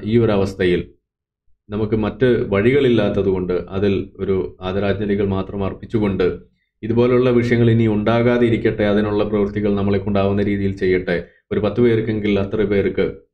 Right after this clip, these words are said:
ഇതുപോലെയുള്ള വീഡിയോ അല്ലെങ്കിൽ ഇതുപോലെയുള്ള സന്ദേശങ്ങൾ നിങ്ങൾ അയച്ചു കൊടുത്തുകൊണ്ട്, നിങ്ങൾ കഴിയുന്നത്ര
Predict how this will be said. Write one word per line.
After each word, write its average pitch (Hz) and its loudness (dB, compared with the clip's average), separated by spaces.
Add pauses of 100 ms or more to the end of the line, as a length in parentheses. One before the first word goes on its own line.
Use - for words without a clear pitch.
(600)
ഇതുപോലെയുള്ള 107 4 (140)
വീഡിയോ 98 2 (220)
അല്ലെങ്കിൽ 95 -2
ഇതുപോലെയുള്ള 98 2
സന്ദേശങ്ങൾ 104 0
നിങ്ങൾ 98 -2
അയച്ചു 92 -2
കൊടുത്തുകൊണ്ട്, 90 -2 (680)
നിങ്ങൾ 117 4 (100)
കഴിയുന്നത്ര 104 0